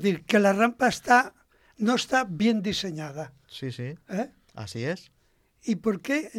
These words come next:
Speaker 1: Yo me pregunto muchas veces, ¿por qué los técnicos no consultan con los afectados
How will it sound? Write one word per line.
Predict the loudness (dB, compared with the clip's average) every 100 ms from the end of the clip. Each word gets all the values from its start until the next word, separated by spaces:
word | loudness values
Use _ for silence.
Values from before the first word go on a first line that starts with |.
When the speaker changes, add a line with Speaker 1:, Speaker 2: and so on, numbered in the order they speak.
| -6
Speaker 1:
Yo | -2 -2 -2
me | -4 -6
pregunto | -4 -4 -4 -4
muchas | -4 -6 -6
veces, | -6 -8 -10
¿por | -6 -6
qué | -4
los | -6 -6 -6
técnicos | -6 -4 -4 -6 -10 -10 -12 -18 _ _ _ _ -8
no | -2 -2
consultan | -2 -6 -6 -8 -6 -6 -8 -12 _ _ _ -8
con | -4
los | -4 -6
afectados | -10 -8 -2 -2 -2 -8 -16